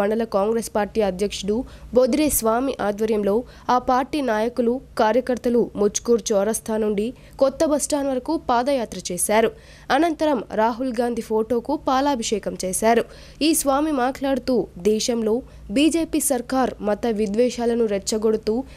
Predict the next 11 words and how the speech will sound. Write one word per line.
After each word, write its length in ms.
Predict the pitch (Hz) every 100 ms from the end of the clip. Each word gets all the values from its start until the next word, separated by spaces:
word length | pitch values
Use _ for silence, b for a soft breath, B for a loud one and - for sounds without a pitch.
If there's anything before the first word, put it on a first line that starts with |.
| B 214
జాతీయ 340 | 254 302 320 311 285
సమైక్యతను 680 | 247 269 - 269 262 269 226 -
విచ్ఛిన్నం 460 | 202 - 247 240 233 233
చేసే 280 | 220 226 220
కుట్రలు 340 | 226 - 240 233 220
చేస్తుందని 580 | 226 - 247 240 247 320 233
ఆరోపించారు. 640 | 214 190 185 185 220 226 208 B B B - 233
భారతీయులను 680 | 247 320 330 311 285 294 262 - 240
కుల 120 | 233 233
మతాలకు 440 | 208 233 233 220 196
అతీతంగా 520 | 220 220 214 214